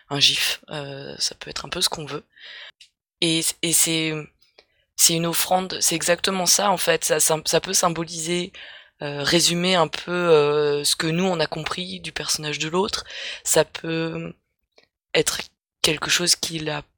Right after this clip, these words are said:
pousse dans une autre, enfin dans une direction qu'on aimerait voir, ça peut être... Euh, ça peut être un peu ce qu'on veut et l'autre, euh,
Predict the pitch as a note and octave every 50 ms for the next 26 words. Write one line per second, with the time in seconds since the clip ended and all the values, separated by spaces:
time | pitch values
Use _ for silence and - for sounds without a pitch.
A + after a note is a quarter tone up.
0 | _ - - G3+ G3+ - - - - E3 D3 C3+ C#3+ D#3 D#3 D#3 D#3 D#3 D#3 D#3
1 | D#3 D#3 D#3 - - - E3 D#3 D3+ D3+ D#3 D#3 - D#3+ D3+ D3+ D3+ D3 D3+ D#3
2 | D#3+ D#3+ D#3 D#3+ E3 D#3 D#3+ - - - - F3 E3+ F#3 - - - - - -
3 | - - - - - _ _ - - - D3+ C#3+ C#3+ C#3+ C#3 C#3 C#3+ D3 D3 C#3+
4 | C#3+ C#3 C#3+ C#3+ C#3 - D#3 F3 G3 G#3+ - - - - - - - - - -
5 | - - D#3 D3+ - - D#3 D#3 D#3 D#3+ D#3+ - - - D#3 D3 C#3+ C#3+ C#3 D3
6 | D3+ D3+ D3 _ - - - - - - - - D3+ D3+ - E3 E3+ - - D#3
7 | C#3+ - F3+ F#3 - - - E3+ D#3 - D#3 E3 F#3+ A#3 C4 A4 - - - E3
8 | D3+ D#3+ F3+ G3 G3 - - - E3 D#3 D3+ D3+ D3+ D#3 D3+ D3+ -